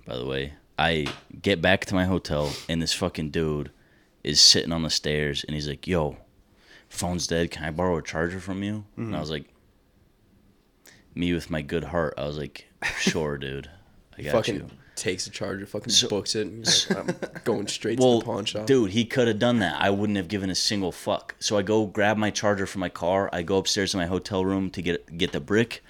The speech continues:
Speaker 2: Uh-huh.
Speaker 1: I don't have my brick. I didn't bring it, I guess. I l-, woulda sworn it was in my bag.
Speaker 2: Yeah.
Speaker 1: Wasn't. So I go back out. I'm like, "Sorry, I fucking, I didn't have my brick. I was just gonna give you my charger 'cause I don't fucking care."
Speaker 3: And he's just like, "You're lying."
Speaker 1: A-,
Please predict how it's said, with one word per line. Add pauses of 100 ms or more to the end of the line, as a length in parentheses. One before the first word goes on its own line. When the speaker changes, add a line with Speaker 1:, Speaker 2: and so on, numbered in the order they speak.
Speaker 2:
Uh-huh. (1400)
Speaker 1:
I
don't
have
my
brick. (920)
I
didn't
bring
it,
I
guess.
I
l-,
woulda
sworn
it
was
in
my
bag.
Speaker 2:
Yeah.
Speaker 1:
Wasn't. (460)
So (240)
I
go
back
out.
I'm
like,
"Sorry,
I
fucking, (180)
I (320)
didn't
have
my
brick.
I
was
just
gonna
give
you
my
charger
'cause
I
don't
fucking
care."
Speaker 3:
And
he's
just
like,
"You're
lying."
Speaker 1:
A-,